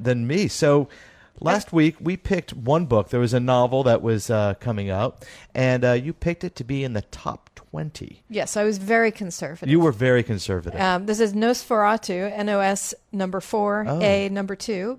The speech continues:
Speaker 2: by
Speaker 1: Oh.
Speaker 2: Joe Hill. Uh, and it is number six on our fiction bestseller list, so I probably could have been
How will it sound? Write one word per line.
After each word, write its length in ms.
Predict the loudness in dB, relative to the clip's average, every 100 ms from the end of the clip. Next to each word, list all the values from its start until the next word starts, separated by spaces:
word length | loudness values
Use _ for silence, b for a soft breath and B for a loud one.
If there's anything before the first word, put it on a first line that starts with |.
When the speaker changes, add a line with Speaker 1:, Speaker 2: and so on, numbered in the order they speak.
| -2
Speaker 2:
by 140 | -2
Speaker 1:
Oh. 300 | -2 -4 -6
Speaker 2:
Joe 220 | -2 0 0
Hill. 380 | 0 0 -2 B B B -2
Uh, 320 | 4 4 4 2
and 160 | 2
it 100 | 4
is 140 | 2 2
number 200 | 0 0
six 360 | -2 -4 -6
on 100 | -4
our 80 | -4
fiction 400 | -6 -8 -8 -6
bestseller 500 | -4 -2 -2 0 0
list, 260 | -4 -4 -4
so 240 | -2 -2
I 260 | -2 -4 -6
probably 220 | -2 -2
could 140 | -2 -6
have 80 | -4
been 240 | -4